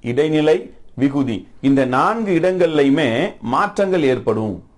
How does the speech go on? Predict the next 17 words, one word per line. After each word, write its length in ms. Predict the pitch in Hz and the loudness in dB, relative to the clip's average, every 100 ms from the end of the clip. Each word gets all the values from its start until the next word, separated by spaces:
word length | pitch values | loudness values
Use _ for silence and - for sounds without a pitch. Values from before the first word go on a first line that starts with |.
| _ _ _ - - | _ _ _ -20 -8
அதுதான் 380 | 117 135 143 220 | -4 -2 0 0
நம்ம 120 | 208 | 0
விகாரம்னு 640 | 151 135 160 151 143 147 135 | 0 2 2 2 0 -2 -4
சொல்லி 160 | 123 | -4
சொல்ல 180 | 113 104 | -4 -4
போறோம். 320 | 92 90 90 - - _ _ _ | -2 -4 -6 -12 -20 _ _ _
சரியா, 240 | 139 196 175 - - | -2 0 -2 -6 -8
அப்ப 200 | 139 160 | -4 -2
விகாரம் 500 | 165 202 220 220 196 | 0 0 0 0 -2
அப்படின்னா 320 | 156 143 175 269 - - - 143 | -2 0 0 -4 -10 -14 -2 0
என்ன, 180 | 180 170 160 - | 2 0 0 0
அது 200 | 143 139 | 0 2
எந்தெந்த 480 | 151 185 175 165 | 2 0 0 0
இடத்துலலாம் 500 | 139 143 156 160 185 147 | 0 0 0 0 0 0
எப்படிலாம் 520 | 143 165 170 170 139 | -2 0 0 0 2
வரும் 260 | 151 180 | 2 2
அப்படிங்கிறத 480 | 175 127 123 120 160 | 0 -2 0 2 0